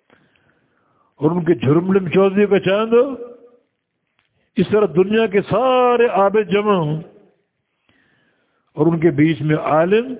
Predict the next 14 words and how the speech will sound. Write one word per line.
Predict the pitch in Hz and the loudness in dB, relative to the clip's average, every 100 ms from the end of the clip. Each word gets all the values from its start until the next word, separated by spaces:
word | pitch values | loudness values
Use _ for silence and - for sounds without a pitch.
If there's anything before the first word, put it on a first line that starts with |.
| - - _ _ _ _ _ - | -16 -20 _ _ _ _ _ -2
ایسے | 139 131 208 | -2 0 0
ہی | 202 | 2
ہے | 175 | 2
جیسے | 147 156 - | 2 2 0
ستاروں | 135 135 147 156 170 | -4 -2 0 2 0
کے | 170 156 | 0 4
بیچ | 147 135 | 4 2
میں | 160 208 240 - - - | 0 0 -2 -10 -12 0
چودھویں | 160 147 147 | 0 2 -2
کا | 135 | -2
چاند | 120 117 110 98 | -2 -2 -4 -12
ہے۔ | 101 _ _ _ _ _ _ _ - | -20 _ _ _ _ _ _ _ -14
اتنا | - 143 | -4 -2
فرق، | 131 165 185 | 0 -2 -2